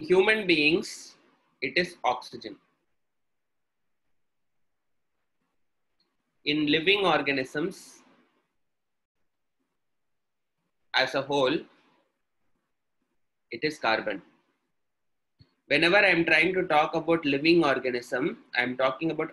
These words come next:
all living organisms together in this earth, it is carbon. Okay. But human body level, seventy percent is made up of water. Water.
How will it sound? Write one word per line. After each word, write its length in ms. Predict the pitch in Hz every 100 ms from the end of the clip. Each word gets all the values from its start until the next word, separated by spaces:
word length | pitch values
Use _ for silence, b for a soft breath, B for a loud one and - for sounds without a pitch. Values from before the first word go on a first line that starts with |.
| -
all 180 | 127 147
living 380 | 147 135 147
organisms 560 | 135 123 123 127 135 135
together 340 | 190 127 120
in 180 | 135 127
this 200 | 117 - -
earth, 300 | 127 214 - _ _ _ _ -
it 160 | 127 139
is 160 | 135
carbon. 480 | 123 123 113 113 - _ _ _ _ _ _ _ _ _ _ _ -
Okay. 360 | 127 147 104 - _ _ _
But 160 | 143 139
human 380 | - 190 208 190
body 260 | 160 156
level, 300 | 151 143 151
seventy 440 | 175 139 147 165 165
percent 420 | 147 143 170 170
is 140 | 160 143
made 180 | 131
up 100 | 139 -
of 120 | 131 -
water. 340 | 107 - 90 - _ _ _
Water. 380 | 117 117 117